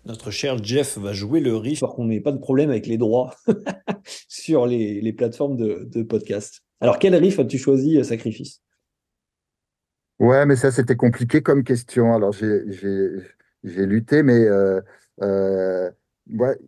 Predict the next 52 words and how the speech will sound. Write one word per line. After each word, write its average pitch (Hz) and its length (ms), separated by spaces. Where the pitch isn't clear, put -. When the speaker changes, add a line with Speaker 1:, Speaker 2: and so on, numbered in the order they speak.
Speaker 2:
ça 135 220
peut 151 120
être 131 120
vieux, 123 320
c'est 151 140
pas 117 140
grave. 123 300
Speaker 1:
Bah, 104 220
bien 120 80
Speaker 2:
Faut 101 80
que 107 120
ce 120 140
Speaker 1:
sûr. 123 60
Speaker 2:
soit 139 160
récent ? 208 500
Speaker 1:
Non, 147 140
non, 131 180
ça 190 140
Speaker 2:
Ouais. 156 60
Speaker 1:
peut 123 60
être 104 40
vieux. 87 320
Speaker 2:
Ok, 131 200
bon, 120 120
en 117 100
plus, 135 180
ça, 104 320
c'est, 95 260
c'est - 160
facile 110 420
à 107 120
jouer 110 360
parce 113 180
que - 100
moi, 123 120
j'aime 135 240
toujours 160 320
des 156 140
riffs 160 260
qui 143 140
sont 120 320
très, - 220
très 135 220
simples, 120 520
tu 98 140
vois, 92 260
des 95 120
choses 110 320
très, - 220
euh, 90 680
très 135 220
faciles. 117 600